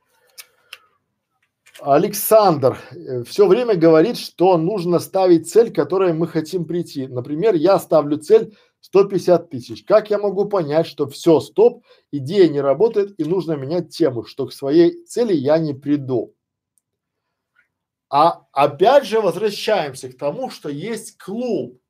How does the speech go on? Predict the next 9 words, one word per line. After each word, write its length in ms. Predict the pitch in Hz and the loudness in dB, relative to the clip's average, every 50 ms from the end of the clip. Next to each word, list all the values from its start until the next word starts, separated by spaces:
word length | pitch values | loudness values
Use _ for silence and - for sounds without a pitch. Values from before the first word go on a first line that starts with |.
| _ _ _ _ - - _ _ _ | _ _ _ _ -20 -20 _ _ _
Вы 580 | 123 117 123 165 262 277 247 185 147 - - - | -14 -10 -6 -4 -2 0 2 2 2 0 -4 -8
лучше 420 | 139 160 233 262 202 - - 196 190 | -8 -6 -4 -4 -6 -6 -6 -8 -8
всего, 840 | 165 - - - 202 196 175 202 254 294 302 277 214 143 113 - - - - - - - - - - - - - - - - - - - - - - - - - - _ _ | -8 -10 -10 -8 -8 -8 -6 -6 -4 0 2 4 4 4 2 -2 -8 -16 -20 -18 -16 -16 -16 -18 -18 -20 -20 -20 -20 -18 -18 -18 -18 -18 -20 -20 -20 -20 -20 -20 -20 _ _
лучше 300 | 156 190 202 - - 185 | -6 -4 -4 -4 -6 -8
всего 560 | 160 156 - - 202 190 165 139 117 85 - - _ _ - - _ _ | -10 -10 -8 -4 -2 0 0 0 0 -2 -4 -8 _ _ -20 -20 _ _
должны, 1080 | - 123 120 165 180 190 196 190 170 139 143 180 254 294 330 330 294 214 143 - - - _ _ _ _ _ _ _ - | -14 -2 0 4 6 6 6 4 2 -2 -6 -6 -4 -2 0 0 0 0 -2 -4 -6 -12 _ _ _ _ _ _ _ -2
подчеркиваю, 880 | 180 185 185 185 - - 208 196 - - - - 117 110 104 - - _ _ _ _ _ _ _ _ _ _ _ _ _ _ _ _ _ _ _ _ _ _ _ _ | 0 0 0 -2 0 2 4 4 4 2 -2 -6 -10 -10 -10 -12 -14 _ _ _ _ _ _ _ _ _ _ _ _ _ _ _ _ _ _ _ _ _ _ _ _
свои 480 | - - - 139 160 185 190 202 214 208 | -20 -18 -4 0 2 2 2 0 -2 -4
мысли 640 | 202 220 262 262 214 - - 165 151 147 147 - | -6 -8 -8 -8 -8 -8 -8 -8 -8 -8 -8 -10